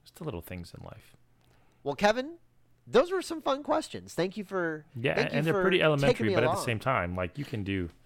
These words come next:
Speaker 1: you can go pretty deep.
Speaker 2: Well, we talked for over an hour on just elementary questions. So
Speaker 1: Right.
Speaker 2: <laughs>
Speaker 1: Right.
Speaker 2: And, and
Speaker 1: And
Speaker 2: if
Speaker 1: we
Speaker 2: Aaron
Speaker 1: probably
Speaker 2: was,
Speaker 1: could have talked longer. It was,
Speaker 2: and if Aaron was
Speaker 1: it
Speaker 2: here,
Speaker 1: was
Speaker 2: we would,
Speaker 1: here.
Speaker 2: we would only be through question number two.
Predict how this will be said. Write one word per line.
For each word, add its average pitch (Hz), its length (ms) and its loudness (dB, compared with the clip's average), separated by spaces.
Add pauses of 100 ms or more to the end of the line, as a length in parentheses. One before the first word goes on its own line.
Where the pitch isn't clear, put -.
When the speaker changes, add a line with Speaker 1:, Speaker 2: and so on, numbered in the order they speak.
(400)
Speaker 1:
you 156 80 -2
can 190 80 0
go 180 100 6
pretty 135 240 2
deep. 101 340 -2 (520)
Speaker 2:
Well, - 160 8
we 269 100 6
talked 339 320 6
for 202 220 4
over 170 360 8
an 156 80 6
hour 147 380 6
on 135 220 -2
just 123 180 -10
elementary 123 640 -6
questions. - 580 -16 (180)
So 107 240 -4
Speaker 1:
Right. 80 260 -4 (420)
Speaker 2:
<laughs> - 0 - (680)
Speaker 1:
Right. 90 220 -6
Speaker 2:
And, 143 220 2
and 156 160 0
Speaker 1:
And 151 60 6
Speaker 2:
if 131 40 2
Speaker 1:
we - 60 4
Speaker 2:
Aaron - 20 6
Speaker 1:
probably 151 200 8
Speaker 2:
was, 196 60 4
Speaker 1:
could 180 60 6
have 127 100 2
talked - 240 2
longer. 87 300 -4
It 90 60 -4
was, 180 80 2
Speaker 2:
and 165 100 2
if 160 140 -2
Aaron 180 340 0
was 143 160 -4
Speaker 1:
it - 40 -12
Speaker 2:
here, 135 160 -2
Speaker 1:
was 123 100 0
Speaker 2:
we 131 60 0
would, 110 120 2
Speaker 1:
here. 85 140 0
Speaker 2:
we 147 140 0
would 139 100 2
only 135 200 0
be 127 240 -6
through 120 200 -8
question 113 300 -6
number 90 180 -12
two. 76 360 -12